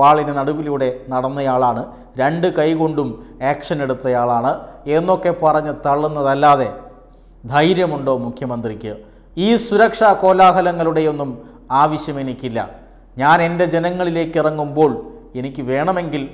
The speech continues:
ഒരു വണ്ടി പോലീസിൻ്റെ എസ്കോർട്ട് തന്നോളൂ, അതുണ്ടെങ്കിൽ ഞാൻ ഈ തിരുവനന്തപുരം മുതൽ കാസർഗോഡ് വരെ യാത്ര ചെയ്യും എന്ന് പറയാനുള്ള ധൈര്യം മുഖ്യമന്ത്രിക്കുണ്ടോ എന്നതാണ്. ഇനി അങ്ങനെ യാത്ര ചെയ്താലും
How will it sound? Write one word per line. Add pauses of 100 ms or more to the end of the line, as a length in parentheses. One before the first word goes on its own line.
(200)
ഒരു
വണ്ടി (120)
പോലീസിൻ്റെ
എസ്കോർട്ട്
തന്നോളൂ, (480)
അതുണ്ടെങ്കിൽ (260)
ഞാൻ
ഈ (160)
തിരുവനന്തപുരം
മുതൽ (280)
കാസർഗോഡ്
വരെ
യാത്ര
ചെയ്യും (240)
എന്ന് (100)
പറയാനുള്ള (160)
ധൈര്യം (240)
മുഖ്യമന്ത്രിക്കുണ്ടോ (280)
എന്നതാണ്. (640)
ഇനി
അങ്ങനെ (100)
യാത്ര
ചെയ്താലും